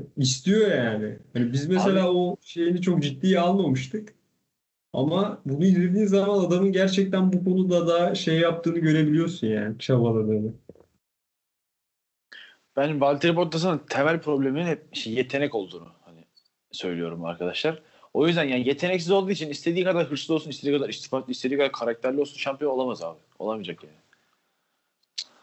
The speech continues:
Speaker 1: Ee, hani eğer merak ediyorsanız abi Valtteri Bottas'ın,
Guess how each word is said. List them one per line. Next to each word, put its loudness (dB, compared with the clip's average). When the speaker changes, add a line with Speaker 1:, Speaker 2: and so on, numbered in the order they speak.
Speaker 1:
Ee, 4
hani 2
eğer 2
merak 2
ediyorsanız 2
abi 0
Valtteri 2
Bottas'ın, 0